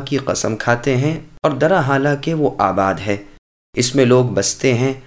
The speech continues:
اور وہ بھی امن و چین میں ہیں۔ لا سے ان پر رد کیا، پھر قسم کھائی اور فرمایا کہ اے نبی، تمہارے لیے یہاں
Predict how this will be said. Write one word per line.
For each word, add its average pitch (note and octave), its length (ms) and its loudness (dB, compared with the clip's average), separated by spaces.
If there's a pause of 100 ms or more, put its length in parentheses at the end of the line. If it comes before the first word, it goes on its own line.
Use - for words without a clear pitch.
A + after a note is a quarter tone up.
(180)
اور C3+ 140 4
وہ D#3 160 4
بھی F3 280 -2
امن A2+ 220 0
و G2+ 80 -2
چین G#2 360 0
میں - 160 -6
ہیں۔ - 220 -10 (920)
لا D#3 460 6 (100)
سے D#3 460 2
ان D#3+ 200 2
پر B2+ 340 2 (120)
رد G#2+ 340 2
کیا، A#1+ 260 -2 (600)
پھر - 160 0
قسم A#2+ 420 0
کھائی C#3+ 260 0
اور D3+ 120 2
فرمایا A#2+ 440 2
کہ D#3 240 -2
اے C3+ 160 4
نبی، D3 340 0 (480)
تمہارے C#3+ 380 4
لیے F#3+ 200 0
یہاں D#3+ 340 0